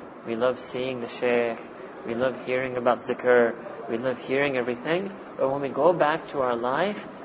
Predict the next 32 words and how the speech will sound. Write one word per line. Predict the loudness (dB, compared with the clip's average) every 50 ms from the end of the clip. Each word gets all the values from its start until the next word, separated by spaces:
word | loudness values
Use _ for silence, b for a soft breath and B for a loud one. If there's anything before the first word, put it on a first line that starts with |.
| -14 -12 -10
we're | -8
not | -6 -6 -6 -4
ready | -4 -6 -4
to | -4 -6
give | -4 -2 -2 0 2
up | 0 2 4
our | 2 2 2
life. | 0 -4 -6 -8 -12 -14 -14 -14 -14 -14 -14 -14 -14 -16 -16 -16 -16 -16 -16 -16 -16 -16 -14 -10
We're | -6 -2
not | 0 0
ready | 2 0 0
to | -2
give | -2 -2 0
it | 0
up. | -2 -2 -4 -8 -14 -16 -16 -16 -16 -16 -16 -16 -16 -16 -16 -16 -16 -16 -16 -14 -2 0
We're | 0
not | 2 4
ready | 4 2 2 0
to | -2 -4
give | -2 0 0
up | 0 0 -2
the, | -6 -8 -8 -10 -12 -6 -4
that | -4 -4 -4 -6 -12 -16 -16 -16
smoking. | -14 -4 0 2 2 2 2 0 -2 -2 -4 -6 -8 -12 -14 -16 -16 -10 -2
We're | 0
not | 2 2 2 0 0
ready | 2 2 2 2
to | 0 -2
give | -2 -2 2 2
up | 2 2 2
that | 0 -2 -2
surfing. | -4 -2 0 2 2 2 2 0 0 0 -2 -6